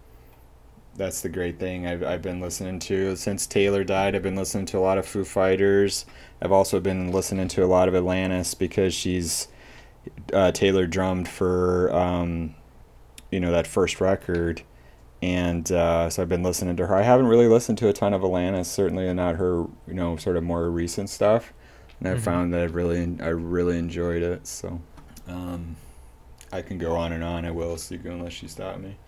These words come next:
Speaker 2: Ah, keep going.
Speaker 1: Uh, y-, yeah,
Speaker 2: I,
Speaker 1: yeah,
Speaker 2: I'm
Speaker 1: yeah.
Speaker 2: just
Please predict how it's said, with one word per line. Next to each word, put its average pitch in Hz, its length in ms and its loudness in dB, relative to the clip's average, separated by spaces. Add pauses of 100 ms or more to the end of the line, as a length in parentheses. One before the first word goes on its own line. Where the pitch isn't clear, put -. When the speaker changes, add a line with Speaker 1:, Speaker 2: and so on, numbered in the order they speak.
(140)
Speaker 2:
Ah, 127 200 -2
keep 123 220 -8
going. 143 200 0
Speaker 1:
Uh, 90 320 -4
y-, - 120 -12 (640)
yeah, 107 220 2
Speaker 2:
I, 120 140 8
Speaker 1:
yeah, 117 180 6
Speaker 2:
I'm 113 80 6
Speaker 1:
yeah. 110 100 6
Speaker 2:
just 107 220 8